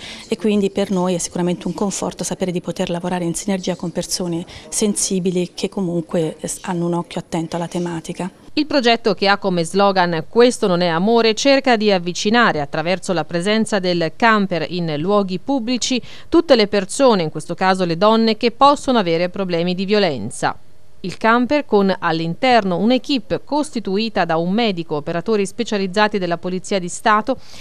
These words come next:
Speaker 2: sarà come postazione mobile nei pressi del mercato settimanale di Arezzo e in piazza San Jacopo sabato due luglio. L'iniziativa sarà poi replicata nella stessa fascia oraria sempre ad Arezzo il sei agosto e il tre di settembre.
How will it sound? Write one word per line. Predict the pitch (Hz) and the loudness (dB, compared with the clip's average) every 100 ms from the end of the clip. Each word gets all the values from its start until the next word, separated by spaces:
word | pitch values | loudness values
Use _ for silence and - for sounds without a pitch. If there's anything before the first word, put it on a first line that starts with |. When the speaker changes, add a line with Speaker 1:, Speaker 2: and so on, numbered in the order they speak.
| - | -14
Speaker 2:
sarà | - 269 302 | 2 4 6
come | 320 214 190 | 4 0 0
postazione | - 311 320 233 208 240 214 | 0 0 2 0 0 2 2
mobile | 185 233 233 233 | 2 0 0 0
nei | 208 190 | 2 0
pressi | - 214 226 - | -2 -4 -4 -4
del | 190 175 170 | -2 0 0
mercato | 175 214 208 185 | -2 -2 -2 -2
settimanale | - 285 - 233 202 202 180 | -4 -4 -4 -2 0 0 0
di | 156 | -2
Arezzo | 165 233 - 269 | -2 -4 -2 -2
e | - | 0
in | 311 285 | -2 -2
piazza | 185 - - | -4 -4 -6
San | 214 269 | -2 0
Jacopo | 262 196 156 208 190 202 | 0 0 0 -4 -6 -6
sabato | - 190 127 151 180 | -4 -4 -2 -4 -6
due | 175 190 269 277 | -6 -2 0 2
luglio. | 240 202 196 202 - - - - - | 0 -2 2 0 0 -10 -14 -14 -2
L'iniziativa | 254 311 302 294 269 285 | 2 4 4 0 2 2
sarà | 277 208 | 2 0
poi | 202 233 185 | 2 2 2
replicata | 190 226 214 202 190 208 233 | 0 -2 -4 0 2 2 0
nella | 196 131 | -2 -4
stessa | - 175 - 135 | -8 -10 -6 -8
fascia | - 151 - 170 131 | -4 -6 -4 -4 -2
oraria | 165 220 214 175 | 0 2 2 -2
sempre | - 247 220 208 - | -2 0 2 0 -2
ad | 123 147 | -6 -2
Arezzo | 233 269 - 269 | -2 -2 -2 -2
il | 240 233 | -2 -4
sei | - 302 285 | -4 0 0
agosto | 285 180 156 - 226 | 0 -2 -6 -4 2
e | 233 | 2
il | 220 | 2
tre | 208 196 | -2 -4
di | 220 | -4
settembre. | - 269 - 127 131 143 156 | -4 -2 -2 -4 -4 -4 -4